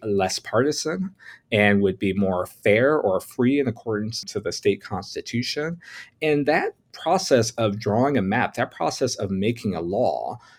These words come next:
is something that is delegated to lawmaking institutions in state and federal constitutions.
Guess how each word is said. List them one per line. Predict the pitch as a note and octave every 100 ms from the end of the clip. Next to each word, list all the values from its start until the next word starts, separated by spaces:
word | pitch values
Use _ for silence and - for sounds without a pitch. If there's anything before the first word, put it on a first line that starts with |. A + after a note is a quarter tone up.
| _ -
is | C#3+ D#3 -
something | C3+ - C3 A2
that | G2+ G#2+ B2 -
is | G2+ G2 A2+ A#2+
delegated | - G#2 G2 G2+ G#2 F#2 A#2 A#2
to | - F2 F#2+ A2+ A#2 - G#2+
lawmaking | G2 F#2 F#2 G2+ G#2+ G2+
institutions | G2+ - A2 - F3+ - G2 G2+ G2
in | F#2+
state | F#2 G2 F#2+
and | G2
federal | G2 F#2 F2+
constitutions. | F2+ E2+ - - B2 A#2+ - D2